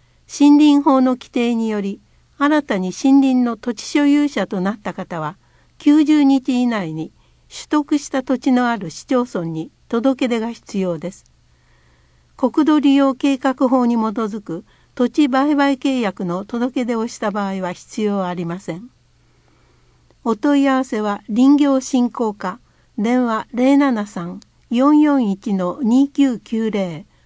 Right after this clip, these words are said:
ファックスは零七三四三三の一零三七、または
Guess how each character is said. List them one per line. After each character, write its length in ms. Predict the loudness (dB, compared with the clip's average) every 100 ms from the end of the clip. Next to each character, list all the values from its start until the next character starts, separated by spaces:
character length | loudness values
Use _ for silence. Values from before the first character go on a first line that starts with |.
| _ _
フ 80 | -2
ァ 60 | -2
ッ 20 | -8
ク 100 | -12
ス 140 | -8
は 180 | -6 -8 _ _ -4
零 240 | 2 4
七 300 | 2 0 -4
三 340 | -8 -10 -12 -16 _ _ -2
四 260 | 2 2
三 320 | 0 -4 -4
三 340 | -4 -6 -4 -4
の 200 | -6 -10 -8
一 340 | -6 0 0
零 240 | 0 -2
三 300 | -4 -6 -4
七、 280 | -4 -8 -12 -18 _ _ _ _ _
ま 100 | -6
た 140 | -2 -4
は 160 | -4